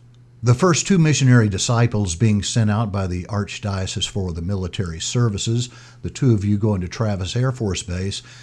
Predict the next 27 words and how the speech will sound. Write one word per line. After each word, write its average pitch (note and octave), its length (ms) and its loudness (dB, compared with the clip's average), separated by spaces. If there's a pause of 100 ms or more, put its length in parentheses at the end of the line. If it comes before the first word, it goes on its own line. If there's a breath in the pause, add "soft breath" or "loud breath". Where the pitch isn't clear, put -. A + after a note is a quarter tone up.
(220 soft breath)
but G2 280 -4
the, G2 300 0
uh, F#2 180 -4
Office B2 340 -2
of F2+ 140 -2
Evangelization F#2+ 1000 0
here G2 300 -2
at F#2 140 -6
the F2+ 360 -4 (140)
Archdiocese F#2 800 -4
hopes A2+ 280 -2
to G#2+ 120 -6
send A#2 420 0 (560 soft breath)
more, B2 600 0 (600)
uh, E2+ 340 -12
missionary F2+ 760 -6
disciples E2+ 840 -8 (140)
such - 320 -8
as F2 160 -8
you D#2 320 -10 (340)
following G2 580 -4
in D#2+ 100 -8
your D2+ 120 -10
footsteps D2+ 600 -10 (400 soft breath)
to - 140 -4
other E2 200 -10
bases. D#2 520 -10